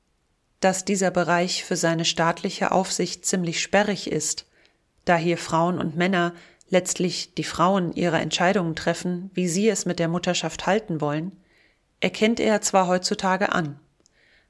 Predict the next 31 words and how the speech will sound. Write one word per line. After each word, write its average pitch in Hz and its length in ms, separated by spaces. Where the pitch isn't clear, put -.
allerdings 170 480
gleich 160 420
in 170 140
einer 165 260
Form, 160 540
die 185 140
ihn 165 320
ins 165 260
Spiel 208 300
bringt. 143 500
Der 170 140
deutsche 170 340
Staat 156 480
hält 175 240
sich - 220
nicht 233 260
etwa 180 400
aus - 220
diesen 170 260
Entscheidungen 156 640
heraus, 160 600
sondern 170 420
verleiht 160 420
der 165 120
Mutter 165 480
ein 196 160
Recht. - 420
Das 160 300
zur 190 380
reproduktiven 185 1120
Selbstbestimmung. 147 960